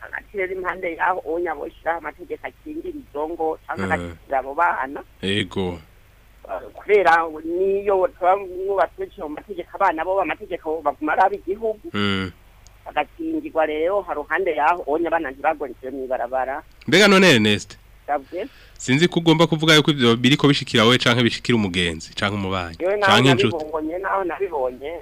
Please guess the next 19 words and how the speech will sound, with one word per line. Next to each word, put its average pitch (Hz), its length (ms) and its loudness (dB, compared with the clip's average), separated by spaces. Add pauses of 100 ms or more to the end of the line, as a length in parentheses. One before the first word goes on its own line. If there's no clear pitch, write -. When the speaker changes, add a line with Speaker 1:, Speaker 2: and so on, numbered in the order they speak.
(100)
Speaker 2:
Mm. 104 440 0 (680)
Speaker 1:
Nobivuga 151 380 -4
ko 170 160 -8 (100)
vyinshi 185 360 -12
kandi 165 300 -4
nibaza 143 380 -6
yuko 165 460 -6 (260)
Speaker 2:
Mm. 117 80 -6
Speaker 1:
atari 160 320 -8
je 170 100 -2
ndi 170 140 -4
umwe. 165 540 -6
Speaker 2:
Mm. 98 440 0 (500)
Speaker 1:
Eh, 139 220 -4
muri 262 160 -2
kahise 233 340 -4
nabonye 208 380 -2
uwagiyeyo. 160 960 -8
Speaker 2:
Mhm. 101 320 -4